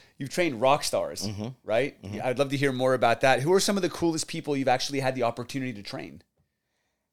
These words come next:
Speaker 2: I worked for nine years from the rock band Def Leppard. They were fantastic.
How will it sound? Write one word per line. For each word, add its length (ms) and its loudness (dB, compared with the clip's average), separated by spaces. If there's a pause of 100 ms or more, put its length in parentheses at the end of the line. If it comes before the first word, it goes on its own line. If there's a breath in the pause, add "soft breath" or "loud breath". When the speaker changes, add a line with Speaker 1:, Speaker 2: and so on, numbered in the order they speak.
(460)
Speaker 2:
I 80 -6
worked 200 2
for 140 -4
nine 300 0
years 400 0
from 300 -4
the 100 -4
rock 220 -2
band 240 -2
Def 240 -4
Leppard. 280 -8 (1120)
They 140 -6
were 200 -8 (180)
fantastic. 420 -14